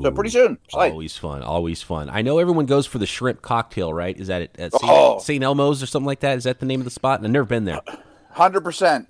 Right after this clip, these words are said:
Speaker 1: It's Saint Elmo's Steakhouse, and their claim to fame is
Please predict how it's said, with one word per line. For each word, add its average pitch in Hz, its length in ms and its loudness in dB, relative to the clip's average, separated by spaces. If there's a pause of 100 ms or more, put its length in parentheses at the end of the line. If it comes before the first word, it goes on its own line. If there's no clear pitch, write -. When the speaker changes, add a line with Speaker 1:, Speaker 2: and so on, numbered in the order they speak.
Speaker 1:
It's 127 480 -2 (160)
Saint 220 320 0
Elmo's 202 320 2
Steakhouse, 135 960 0
and 131 600 0
their 127 280 2
claim 185 460 0
to 143 60 -4
fame 143 800 -2
is 120 640 0